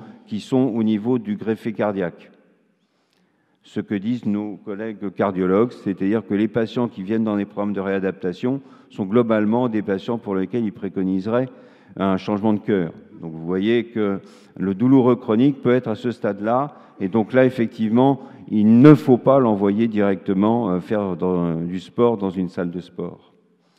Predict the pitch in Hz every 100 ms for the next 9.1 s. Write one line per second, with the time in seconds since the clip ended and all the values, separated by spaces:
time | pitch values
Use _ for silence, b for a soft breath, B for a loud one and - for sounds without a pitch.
0 | b b b b b b 120 120 127 139
1 | 131 131 135 123 113 113 131 131 117 104
2 | 110 110 113 107 104 101 104 104 92 90
3 | 110 104 110 101 - 95 92 - 95 -
4 | 101 107 110 104 92 80 92 92 98 113
5 | 139 151 B B - 87 - - 101 98
6 | 92 85 85 82 82 - 80 - 80 82
7 | 85 104 117 117 - 85 - 80 - 87
8 | - 117 123 117 - 78 85 104 120 135